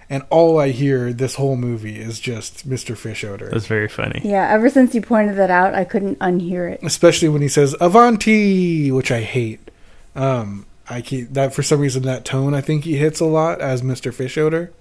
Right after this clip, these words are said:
Speaker 2: Right.
Speaker 1: And it's really
Speaker 2: I didn't know that he played Fish Odor, so next time I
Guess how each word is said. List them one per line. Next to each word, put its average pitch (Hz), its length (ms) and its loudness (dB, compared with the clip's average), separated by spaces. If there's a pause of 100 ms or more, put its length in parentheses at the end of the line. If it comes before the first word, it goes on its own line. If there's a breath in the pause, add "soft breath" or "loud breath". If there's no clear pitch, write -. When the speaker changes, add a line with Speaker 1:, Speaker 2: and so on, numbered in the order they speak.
Speaker 2:
Right. 113 360 -2 (280)
Speaker 1:
And 123 220 -6
it's 113 140 -10
really 107 500 -8 (420 soft breath)
Speaker 2:
I 147 160 4
didn't 156 240 2
know 139 160 4
that 131 100 2
he 120 120 0
played 117 440 -2
Fish - 320 -6
Odor, 104 280 -4
so - 160 -6
next 113 280 -4
time 107 180 -6
I 101 260 -8